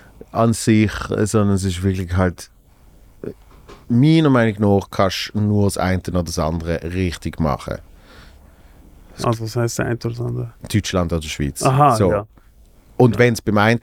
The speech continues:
Speaker 1: Mal, und zwar beim Grösseren, also bei Deutschland, wenn das läuft, dann hast du es einfacher in der Schweiz
Speaker 2: Ja.
Speaker 1: weiterzumachen.
Speaker 2: Aber auch dann, also ich weiss nicht, ein
Speaker 1: Aber
Speaker 2: Anlauf frei, wie der in der Schweiz
Speaker 1: brutal.
Speaker 2: verkauft.
Speaker 1: Brutal.
Speaker 2: Das funktioniert.
Speaker 1: Ja. Er macht einfach nicht so viel Termin,
Speaker 2: Ja.
Speaker 1: lieber, lieber einzelne grössere.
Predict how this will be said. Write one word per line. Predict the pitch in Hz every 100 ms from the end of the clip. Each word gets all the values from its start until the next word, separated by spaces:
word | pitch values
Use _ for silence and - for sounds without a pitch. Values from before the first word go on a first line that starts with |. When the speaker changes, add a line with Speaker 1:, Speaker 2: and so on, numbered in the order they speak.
| 107
Speaker 1:
Mal, | 101 101 95 - _
und | -
zwar | - 78 - - - - -
beim | 87
Grösseren, | 101 113 - 113 123
also | 95 82
bei | 90
Deutschland, | - 123 - 92 104 -
wenn | 87 85
das | 107 110 -
läuft, | 107 101 117 - - - -
dann | 92 90
hast |
du | 92
es | -
einfacher | 85 87 87 76 -
in | 85
der | 78
Schweiz | - 95 90 120
Speaker 2:
Ja. | - -
Speaker 1:
weiterzumachen. | 95 90 92 110
Speaker 2:
Aber | 117
auch |
dann, | 127 131 123 107 -
also | 120 110 113 104 -
ich | - -
weiss | 120 117
nicht, | 117 117 - - - - - - - - -
ein | 131
Speaker 1:
Aber | 113 101
Speaker 2:
Anlauf | 127 127
frei, | 131 123 131
wie | 127
der | 123 131
in |
der | 127
Schweiz | 117
Speaker 1:
brutal. | 175 170 -
Speaker 2:
verkauft. | 127 127 139 - -
Speaker 1:
Brutal. | 90 87 95 - 55 50 - -
Speaker 2:
Das | 131 -
funktioniert. | 135 127 156 165
Speaker 1:
Ja. | 95 65 _ _ _ -
Er | 160
macht | 135
einfach | 127
nicht | 120 -
so | 104
viel | 233 240
Termin, | 185 101 107 170
Speaker 2:
Ja. | 131
Speaker 1:
lieber, | 131 127
lieber | 120 127 123
einzelne | 107 123 - 113
grössere. | - 127 - 170